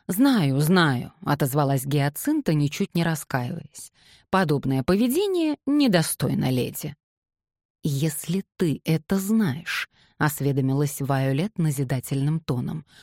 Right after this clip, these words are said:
«то почему не ведёшь себя должным образом?» «Потому что это скучно». «Добрый вечер, дамы»,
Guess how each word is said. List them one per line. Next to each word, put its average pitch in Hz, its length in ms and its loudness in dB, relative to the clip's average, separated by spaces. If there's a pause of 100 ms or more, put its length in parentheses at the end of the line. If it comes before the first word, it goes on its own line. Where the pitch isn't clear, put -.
(140)
«то 349 100 2
почему 349 520 0
не 165 160 4
ведёшь 170 460 0
себя 139 420 -2
должным 139 680 2
образом?» 180 520 -2 (800)
«Потому 453 360 0
что - 220 -2
это 330 240 0
скучно». - 720 -6 (920)
«Добрый 302 440 2
вечер, 135 520 0
дамы», 165 460 2